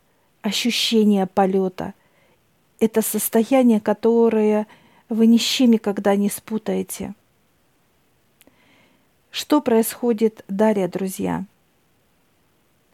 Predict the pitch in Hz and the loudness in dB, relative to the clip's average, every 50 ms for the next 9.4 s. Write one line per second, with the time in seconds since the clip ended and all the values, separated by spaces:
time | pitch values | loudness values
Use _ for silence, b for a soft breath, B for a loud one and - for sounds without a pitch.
0 | _ _ - 220 208 220 262 240 - - - 233 220 220 214 214 220 220 202 - | _ _ -4 -2 0 0 0 0 0 0 2 2 4 4 4 4 4 2 0 0
1 | 208 214 214 208 - - 226 214 214 220 220 220 214 208 - - - _ _ _ | 0 -2 0 -2 -4 -4 -2 0 2 4 4 4 2 2 0 -6 -20 _ _ _
2 | - 214 - - 233 226 226 208 220 202 196 202 196 196 - 196 202 208 214 - | -10 -6 0 2 2 2 2 0 -2 -2 0 0 -2 -2 -2 -2 0 0 0 -2
3 | - 226 220 208 185 185 190 b b b b b b b b - 208 220 220 240 | -4 -2 -2 0 0 -2 -4 b b b b b b b b 0 2 4 6 6
4 | 262 294 302 285 277 - 214 196 - - - _ _ _ _ _ _ _ _ - | 4 4 2 0 -2 -4 -6 -6 -8 -10 -14 _ _ _ _ _ _ _ _ -10
5 | - 208 196 196 - 214 202 196 208 214 240 269 277 262 - - 214 190 - - | -10 -10 -8 -2 0 2 2 4 4 4 4 4 2 0 -4 -8 -10 -10 -6 0
6 | 226 226 220 214 202 196 196 - - - 220 208 - 208 202 202 202 - - 214 | 0 2 2 2 0 0 -2 -4 -6 -6 -6 -6 -4 -2 -2 -2 -2 -4 -4 -2
7 | 196 190 190 180 180 165 160 - - 185 - _ b b b b b b b b | 0 0 0 0 -2 -4 -6 -6 -8 -10 -12 _ b b b b b b b b
8 | b b b b - 233 277 - - - 220 214 214 214 214 214 202 185 - 196 | b b b b -2 0 0 0 -2 -2 0 0 0 2 2 2 0 0 -4 -6
9 | 190 185 180 185 175 175 180 196 | -6 -4 -2 0 0 0 -2 -6